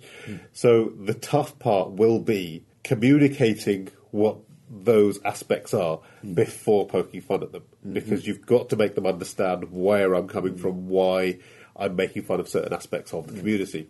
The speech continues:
Speaker 2: So I would love it if we could have an equivalent of Father Ted for the Muslim community.
Speaker 1: Brilliant.
Speaker 2: I think it would be fantastic if we
Speaker 1: Mm.
Speaker 2: could get to that point.
Speaker 1: Mm.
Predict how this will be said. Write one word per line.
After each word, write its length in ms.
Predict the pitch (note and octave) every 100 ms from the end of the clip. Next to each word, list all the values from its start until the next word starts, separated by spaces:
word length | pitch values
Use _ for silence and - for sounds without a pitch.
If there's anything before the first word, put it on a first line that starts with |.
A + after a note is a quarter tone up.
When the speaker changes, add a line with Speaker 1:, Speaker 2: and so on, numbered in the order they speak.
| _ -
Speaker 2:
So 240 | - - - - -
I 180 | C3+ E3+
would 540 | C#3+ B2+ D3 C3+ C3+ B2+
love 400 | A#2+ C3 C#3 A#2+
it 340 | G2 - - C#3 -
if 880 | G#2+ - - - - - - - - F#2+
we 80 | A#2+
could 200 | - C3+
have 320 | A2+ A2 G#2+
an 100 | G#2+
equivalent 420 | G#2+ - G2+ G2+
of 100 | F2+ -
Father 260 | G2 F#2
Ted 260 | - G2 F2+
for 280 | - G2 F#2
the 60 |
Muslim 260 | F2 F#2 F2
community. 400 | - A#2 A#2 -
Speaker 1:
Brilliant. 260 | G2+ F2+ -
Speaker 2:
I 120 | A2+ B2+
think 160 | C#3+
it 40 | B2+
would 60 |
be 60 | B2
fantastic 480 | A#2+ C3 B2 - -
if 100 | A#2
we 80 | G2+
Speaker 1:
Mm. 40 |
Speaker 2:
could 100 | G#2
get 160 | G#2+ -
to 60 |
that 200 | G#2 -
point. 400 | - A2 D3 - G#2
Speaker 1:
Mm. 160 | G2